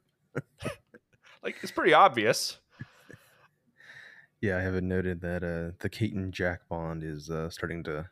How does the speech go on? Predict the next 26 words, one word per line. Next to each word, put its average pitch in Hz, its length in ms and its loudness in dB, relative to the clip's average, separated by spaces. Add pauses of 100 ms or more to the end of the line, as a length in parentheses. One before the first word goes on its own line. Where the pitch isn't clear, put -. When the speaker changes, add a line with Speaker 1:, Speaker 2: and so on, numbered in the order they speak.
(240)
Speaker 2:
to - 80 -6
crumble 80 500 -8
a 78 40 -8
little 85 220 -8
bit 82 160 -4
here. 90 320 -2 (920)
Speaker 1:
Yeah, 175 240 -12
'cause - 240 -10 (160)
Jack's - 360 -14
just 131 140 -12
such - 200 -14
a 117 60 -12 (920)
pansy. 104 640 -10 (140)
Speaker 2:
He 101 60 -4
really 95 300 2
is, 69 240 -10
though. - 300 -14
Speaker 1:
And 127 140 -2
then, 135 140 0
and - 400 -14
then 135 140 -2
Speaker 2:
Really, 151 120 6
Speaker 1:
we 165 60 6
Speaker 2:
really - 100 0
Speaker 1:
finally 143 300 4
get, 120 300 2